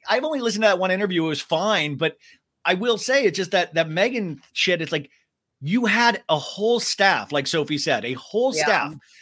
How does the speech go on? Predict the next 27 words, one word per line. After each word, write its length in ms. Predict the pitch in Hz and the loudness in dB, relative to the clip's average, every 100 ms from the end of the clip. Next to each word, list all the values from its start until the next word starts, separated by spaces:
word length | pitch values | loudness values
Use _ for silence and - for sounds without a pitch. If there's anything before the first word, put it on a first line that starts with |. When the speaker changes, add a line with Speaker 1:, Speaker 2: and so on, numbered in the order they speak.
| - | 0
Speaker 1:
Like, 120 | 190 165 | 2 2
we 220 | 202 285 | 2 0
do 160 | 320 - - | 0 -2 2
every, 480 | 202 220 220 214 214 | 2 2 -4 -2 -2
you 280 | 180 208 | -2 2
know, 120 | 208 202 | 4 4
like, 200 | 180 - - - | 2 -2 -20 -2
you 80 | 196 | 2
know, 100 | 190 | 4
I 80 | 233 | 4
have 100 | 233 | 2
Maritza 400 | 233 240 220 202 | -2 -2 0 0
that 180 | 175 | 0
does, 220 | 160 175 156 | 0 -2 -2
like, 160 | 147 | -4
the 140 | 160 180 | -2 0
images 480 | 196 160 185 170 - | 0 2 0 0 -2
and 140 | 156 | -2
she'll 160 | - 185 | 2 2
upload 320 | 170 185 165 | 2 0 -2
to 60 | 151 | -2
YouTube, 320 | 196 - 160 | -4 -2 -4
but, 100 | 147 | -4
like, 120 | - | -4
I 100 | - | -4
do 100 | 202 | -2
my 140 | 190 | -2